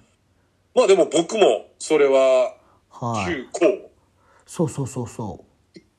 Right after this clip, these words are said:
Speaker 1: てましたね。あのー、何だっけ？当時グローブとか流行ってたから、
Speaker 2: ああ。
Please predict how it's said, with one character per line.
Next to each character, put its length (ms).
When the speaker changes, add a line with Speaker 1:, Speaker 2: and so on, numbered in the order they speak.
Speaker 1:
て 120
ま 160
し 180
た 120
ね。 380
あ 180
の 60
ー、 760
何 100
だ 100
っ 40
け？ 160
当 180
時 100
グ 140
ロ 140
ー 40
ブ 60
と 80
か 120
流 100
行 40
っ 40
て 60
た 100
か 100
ら、 160
Speaker 2:
あ 40
あ。 640